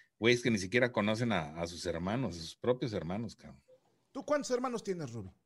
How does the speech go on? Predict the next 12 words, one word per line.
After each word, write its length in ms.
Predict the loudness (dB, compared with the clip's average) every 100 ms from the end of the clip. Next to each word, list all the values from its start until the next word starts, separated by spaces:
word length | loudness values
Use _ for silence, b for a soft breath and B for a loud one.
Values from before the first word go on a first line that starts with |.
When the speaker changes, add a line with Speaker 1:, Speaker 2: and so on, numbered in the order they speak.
| _
Speaker 1:
Dos, 720 | 6 10 10 8 -2 -4 0
dos, 240 | 6 8
Medorio. 420 | 8 6 6 2 -6
Speaker 2:
¿Y 100 | -10
qué 120 | -4 -2
tal 180 | -2
te 80 | 2
Speaker 1:
Dos, 80 | 4
Speaker 2:
llevas 200 | 4 4
Speaker 1:
dos. 80 | 0
Speaker 2:
con 140 | 0
ellos? 160 | -8 -10